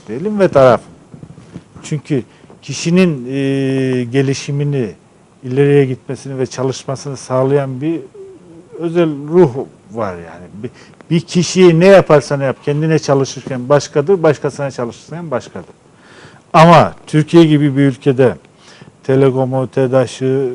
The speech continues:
işte tüpraş'ı böyle kar eden ve stratejik kuruluşları özelleştirmek bana göre yanlıştır.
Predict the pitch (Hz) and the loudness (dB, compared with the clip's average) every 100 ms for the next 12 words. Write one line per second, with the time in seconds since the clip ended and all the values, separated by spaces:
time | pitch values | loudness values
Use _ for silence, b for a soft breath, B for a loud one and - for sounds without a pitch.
0 | 131 - - 131 120 - 123 135 135 - | -10 -18 -8 -6 -6 -10 -10 -4 -4 -4
1 | 131 131 135 113 110 120 127 156 151 151 | -6 -4 -4 -8 -20 -8 4 6 8 6
2 | 117 107 - 147 156 151 143 131 87 - | 2 -6 2 6 8 8 6 2 -4 -16
3 | b b b b b _ _ 110 135 139 | b b b b b _ _ -6 0 0
4 | 123 - - 131 131 147 151 - - 131 | 0 -12 -2 -2 2 2 2 -4 -6 -4
5 | 127 117 - 123 110 120 123 123 113 101 | -2 -2 -6 -8 -6 -6 -6 -8 -8 -12
6 | - 170 196 151 131 107 135 226 233 165 | -18 -14 -10 -6 -6 -6 -8 -8 -8 -10
7 | - - | -12 -20